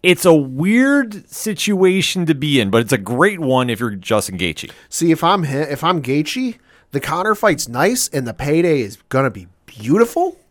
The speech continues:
Speaker 2: Well, you'd, I'd be set for life. There's too many unknowns with that.
Speaker 1: Yeah.
Speaker 2: Given the fact of what I, if I'm Justin Gaethje and what I just did, and I'm the B M F title holder,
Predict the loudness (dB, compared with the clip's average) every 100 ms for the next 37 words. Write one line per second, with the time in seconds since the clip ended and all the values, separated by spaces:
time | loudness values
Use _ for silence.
0 | _ -8 -8 -6 -8 -4 -2 -2 -4 -4
1 | -2 -2 -2 -4 -4 0 0 0 -6 _
2 | _ -20 -4 -4 -2 -6 -4 -4 0 0
3 | 0 -2 -6 _ _ _ -4 -2 -2 -4
4 | -4 -4 -6 -10 -14 -14 -14 -16 _ _
5 | 0 2 2 -2 _ 2 2 4 -2 4
6 | 4 4 -2 0 2 2 0 -2 0 0
7 | -2 -6 0 0 0 -2 -2 -2 -6 -6
8 | -2 -2 -2 -6 -4 -6 0 -2 0 -4
9 | -2 -2 0 0 0 -2 -8 -4 -2 -2
10 | 0 -2 -4 -14